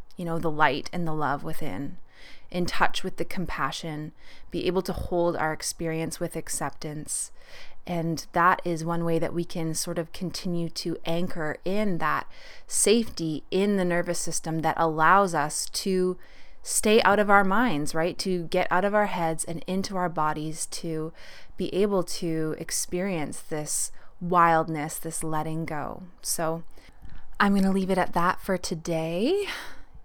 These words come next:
I shared that some of the tools to being able to show up and to really let go in the bedroom is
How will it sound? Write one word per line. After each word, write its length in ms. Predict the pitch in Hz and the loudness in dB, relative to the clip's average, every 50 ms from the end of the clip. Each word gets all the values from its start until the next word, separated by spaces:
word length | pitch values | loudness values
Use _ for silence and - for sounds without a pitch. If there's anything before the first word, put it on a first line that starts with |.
| - - - - - | -16 -14 -14 -12 -8
I 120 | 190 180 | -6 -6
shared 840 | 175 - - - 185 175 170 170 170 165 165 165 160 170 196 214 233 220 - - - | -4 -4 -2 -2 0 0 0 0 0 0 0 0 0 -2 -2 -4 -6 -10 -12 -10 -10
that 720 | 208 185 190 165 165 170 185 - - - - - - - - - - - - - - | -8 -4 -4 -4 -4 -4 -6 -8 -8 -10 -12 -14 -14 -12 -12 -12 -12 -12 -14 -12 -10
some 220 | - - 196 190 | -8 -4 -2 -2
of 120 | 190 185 | -2 -4
the 120 | 185 185 185 | -4 -6 -6
tools 840 | - - - - 175 - 165 175 214 285 320 294 - - - - - - | -6 -6 -4 -2 -2 0 0 0 0 0 -2 -2 -2 -2 -2 -4 -6 -6
to 460 | - - - 190 175 170 165 165 160 | -8 -4 -2 -2 -2 0 -2 -4 -4
being 400 | 165 - 170 175 170 175 170 - - | -6 -8 -8 -6 -4 -4 -6 -6 -8
able 380 | 165 170 175 - - 185 180 | -6 -4 -2 -2 -2 -2 -4
to 340 | 185 - - - 185 175 170 | -6 -6 -8 -6 -4 -6 -6
show 440 | 170 - - - - - - - - - | -6 -6 -8 -4 0 0 2 2 2 4
up 340 | - 185 185 180 180 - - | 4 6 6 4 2 0 -4
and 120 | 170 175 - | -6 -4 -4
to 100 | - 175 | -6 -6
really 320 | 170 185 196 208 208 202 | -4 -2 0 2 2 2
let 240 | 196 196 190 190 190 | 2 2 0 0 -2
go 180 | 190 180 180 180 | -2 -2 -2 -2
in 100 | 180 180 | -2 -4
the 60 | 175 | -6
bedroom 640 | - 180 170 165 160 170 170 165 165 160 165 170 - - - - - - - - - - - | -6 -6 -6 -6 -6 -6 -8 -8 -8 -8 -8 -10 -12 -14 -16 -14 -14 -14 -14 -14 -16 -16 -8
is 340 | - 185 180 175 170 170 - | -4 -4 -2 -2 -2 -2 -4